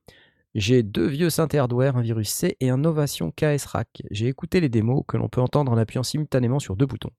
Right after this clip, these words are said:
Il y a une vraie prod bien propre qui en sort. Ma question est, est-il possible de composer des morceaux uniquement avec le synthé et donc sans séquenceur ? Un peu comme sur la démo. Comment ont-ils fait pour produire la track de démo ?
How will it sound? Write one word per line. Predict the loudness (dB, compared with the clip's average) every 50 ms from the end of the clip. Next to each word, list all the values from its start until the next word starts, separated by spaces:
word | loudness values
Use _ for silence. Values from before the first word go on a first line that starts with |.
| _ _ -20 -20 -20 -20 -20 -20 _ _ _ _ _ -4
Il | 0 2
y |
a | 2
une | 2 2
vraie | 2 2 2
prod | 2 0 0 2 2 2 4
bien | 4 2 2 2
propre | 2 2 0 -2 0 -2 -6
qui | -6 -4 -4 -4
en | -4 -4
sort. | -4 -4 -4 -4 -4 -10 -14 _ _ -4
Ma | 0 2 2
question | 2 2 -2 -4 -4 -8 -10 -10 -10 _ _ _ _ _ _ _ _ -2 0
est, | 0 0 0 -2 -12 _ _ _ _ _ _ -2
est-il | -2 -2 0 -2 -2 2
possible | 4 4 4 4 0 -2
de | -2 -2
composer | -2 -2 -4 -2 2 4 4 4 4
des | 2 2
morceaux | 2 0 0 -2 -4 -4 0
uniquement | 0 -2 -2 -2 -4 -2 -2 0
avec | 0 0
le | -2 -4
synthé | -2 0 -2 -2 0 0 -2 0 0
et | -2 -2
donc | 0 0 -2 -2 -4
sans | -2 -2 -2
séquenceur ? | -2 -2 -4 -6 -6 -8 -8 -8 -8 -10 -10 -12 _ _ _ _ _ _ _ _ _ _ _ _ -2
Un | -2 -2
peu | -2 0 -2 -2
comme | -2 2 2 2 2 2
sur | 0 -4 -2 0 0
la | 0 0
démo. | 0 0 -2 -2 -6 -10 _ _ _ -20 -20 _ 0
Comment | 2 2 4 4 0 -2
ont-ils | -4 -6 -8 -8
fait | -6 -6 -8 -6
pour | -6 -6
produire | -4 -4 -2 -2 -2 -4
la | -4 -6
track | -6 -4 -4 -2
de | -2 0
démo ? | 0 0 0 0 0 -2 -2